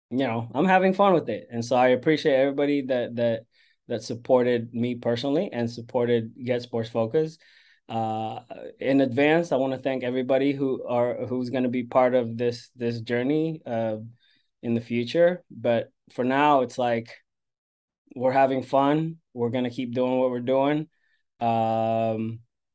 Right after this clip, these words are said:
if you are a student athlete or a parent or a coach, and if you guys wanna work with Get Sports Focus,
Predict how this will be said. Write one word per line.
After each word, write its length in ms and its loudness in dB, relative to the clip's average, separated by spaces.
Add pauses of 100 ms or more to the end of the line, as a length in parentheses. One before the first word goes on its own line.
(360)
if 240 -6
you 260 2
are 240 4
a 160 -6
student 380 0
athlete 520 -2 (140)
or 160 -2
a 80 -4
parent 580 -2
or 140 -4
a 60 -4
coach, 520 -2 (520)
and 640 0
if 160 -10
you 80 -4
guys 240 0
wanna 180 -2
work 220 2
with 140 -6
Get 180 0
Sports 240 -2
Focus, 520 -2